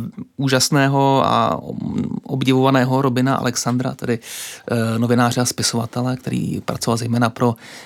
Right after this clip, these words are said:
pro Die Welt, že to tak úplně nebylo. Že to rozhodování o tom, jestli Angela Merkelová nechá otevřít hranice pro uprchlíky, kteří tehdy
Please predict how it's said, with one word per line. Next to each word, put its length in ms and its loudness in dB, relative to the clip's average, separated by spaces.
pro 220 2
Die 180 2
Welt, 300 4
že 220 2
to 200 0
tak 340 -2
úplně 360 -2
nebylo. 300 -6
Že 480 4
to 100 4
rozhodování 880 4
o 100 -4
tom, 340 2
jestli 360 0
Angela 280 4
Merkelová 420 0
nechá 480 -2
otevřít 400 -4
hranice 480 -2
pro 140 -4
uprchlíky, 560 -2
kteří 300 -4
tehdy 360 -2